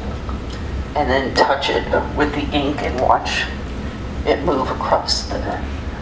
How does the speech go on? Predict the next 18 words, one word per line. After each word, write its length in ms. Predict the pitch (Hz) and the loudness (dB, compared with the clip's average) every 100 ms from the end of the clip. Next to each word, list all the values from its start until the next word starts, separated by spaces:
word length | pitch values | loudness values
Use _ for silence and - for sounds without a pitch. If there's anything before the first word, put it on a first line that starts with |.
| - - - - - - | -6 -6 -6 -6 -6 0
uh, 380 | - - - - | 2 2 0 -2
page. 420 | - - - - - - - - - - - - - - | 2 2 2 -6 -6 -6 -6 -6 -6 -6 -6 -6 -6 -4
Okay, 260 | - - | -4 -2
so 300 | - 175 156 - - | 2 4 4 2 0
we're 120 | 202 | 2
just 160 | - - | 2 2
gonna 120 | 151 | 2
let 160 | 123 - | 2 2
this 160 | - | 0
dry 260 | - 139 - | 4 6 6
the 80 | 147 | 2
rest 260 | - - - | 0 0 -2
of 80 | - | 0
class, 680 | - - - - - - 185 | 2 4 4 2 -4 -4 2
and 360 | 147 147 147 - | 4 4 0 -2
you 80 | - | -4
can 220 | - 151 | -2 -2
see 540 | - - 147 139 127 | 0 0 2 0 -2